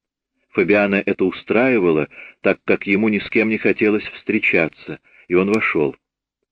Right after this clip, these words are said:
В конце концов, пора позаботиться о зимних вещах. Во время отпуска он не удосужился подумать о них.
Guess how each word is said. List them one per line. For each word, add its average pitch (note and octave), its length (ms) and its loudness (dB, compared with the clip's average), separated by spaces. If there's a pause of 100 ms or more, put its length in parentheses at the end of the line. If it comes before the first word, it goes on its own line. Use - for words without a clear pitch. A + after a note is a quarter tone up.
(280)
В - 60 -20
конце F#2 300 0
концов, F#2+ 440 0
пора G2+ 260 2
позаботиться F2+ 760 0
о E2+ 80 4
зимних F#2 360 -2
вещах. G#2 540 0 (480)
Во F2+ 120 2
время G#2 280 2
отпуска G#2+ 760 0 (280)
он G2 240 2
не G#2 80 0
удосужился G#2 760 0
подумать D#2+ 460 0
о E2+ 80 0
них. D2 320 -8